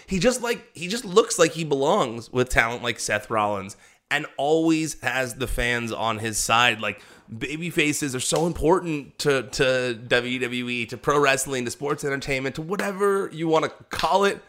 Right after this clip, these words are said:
They're important. They're really, really important. And we don't have enough that the people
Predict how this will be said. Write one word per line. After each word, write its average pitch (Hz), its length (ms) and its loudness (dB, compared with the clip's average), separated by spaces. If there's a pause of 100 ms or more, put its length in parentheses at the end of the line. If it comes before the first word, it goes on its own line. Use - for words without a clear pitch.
(540)
They're 110 140 -8
important. 104 520 2
They're 117 120 4
really, 196 340 4
really 196 260 0
important. 202 880 6 (360)
And 110 80 -8
we 120 100 -4
don't 131 300 2
have 143 200 4
enough 123 540 4
that 101 180 -4
the 101 60 -10
people 120 600 0